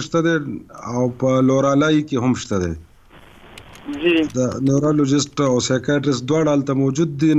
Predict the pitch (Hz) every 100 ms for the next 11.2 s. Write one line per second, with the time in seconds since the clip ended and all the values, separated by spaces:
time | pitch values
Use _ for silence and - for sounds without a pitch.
0 | 139 135 113 - - 135 123 135 131 123
1 | 123 156 151 160 143 147 143 143 156 175
2 | 170 170 175 175 - _ - - - 143
3 | 143 156 160 143 147 147 - 123 135 139
4 | 135 160 190 185 151 170 165 165 151 143
5 | 139 139 156 180 170 151 143 135 147 139
6 | 131 135 147 143 117 117 127 123 135 131
7 | 135 135 - 131 143 151 170 151 160 151
8 | 143 - - - _ - 156 156 156 143
9 | 180 147 147 147 147 160 156 143 151 160
10 | 165 165 170 160 135 117 131 127 104 95
11 | 92 87